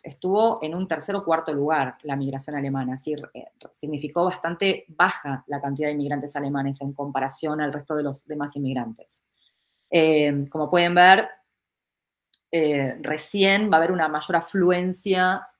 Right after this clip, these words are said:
a partir de mil novecientos veinte, se podría decir. Hasta mil ochocientos ochenta ingresaban al país unos doscientos cincuenta y cinco alemanes por año. Pero esto se va a intensificar con la,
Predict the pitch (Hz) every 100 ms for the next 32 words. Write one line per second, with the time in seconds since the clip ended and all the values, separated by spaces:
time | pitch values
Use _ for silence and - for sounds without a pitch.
0 | - 151 147 - 165 180 165 160 156 151
1 | 151 147 131 127 135 120 131 131 120 131
2 | - 117 117 _ _ _ _ _ _ _
3 | _ - - 233 269 349 - 202 254 277
4 | 339 339 349 349 - _ 180 170 165 170
5 | 226 196 180 160 175 220 - 202 190 175
6 | 214 214 180 160 151 185 185 156 175 -
7 | 151 139 127 123 117 _ _ _ _ -
8 | 247 294 294 269 - 190 196 214 202 208
9 | - 226 226 240 240 240 247 - 175 185
10 | 196 220 - 151 139 135 131